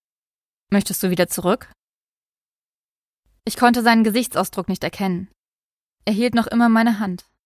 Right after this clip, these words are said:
„Nein, gehen wir weiter.“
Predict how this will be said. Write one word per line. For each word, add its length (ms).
„Nein, 340
gehen 180
wir 120
weiter.“ 340